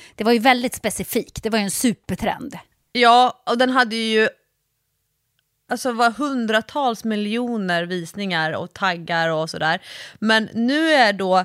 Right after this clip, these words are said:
Speaker 2: eh, hänger man på TikTok, då kommer man se tjugo tjugofyra rockringen och den viktade rockringen, den kommer att snurras på TikTok.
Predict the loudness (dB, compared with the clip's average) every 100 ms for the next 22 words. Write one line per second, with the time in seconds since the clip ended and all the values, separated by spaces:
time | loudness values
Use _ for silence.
0 | -2 _ -4 2 2 2 2 -2 -8 -10
1 | -4 -2 0 0 0 -2 -4 -6 -8 -2
2 | -2 -2 -6 -16 -8 -4 -2 -2 0 -2
3 | -4 -4 -2 -4 -4 -4 -4 -6 -6 -6
4 | -4 -4 -2 0 0 -2 -12 -20 _ _
5 | _ _ _ -6 0 0 -2 -2 0 2
6 | 0 0 0 -2 -4 -6 0 0 -2 -4
7 | -6 -8 -18 _ 0 2 0 -2 -2 -4
8 | -4 -6 -6 -6 -8 -6 -8 -10 -8 -2
9 | -2 -2 -4 -2 -2 -4 -4 -2 -2 -2
10 | -4 -6 -12 -14 -14 -12 -12 -12 -16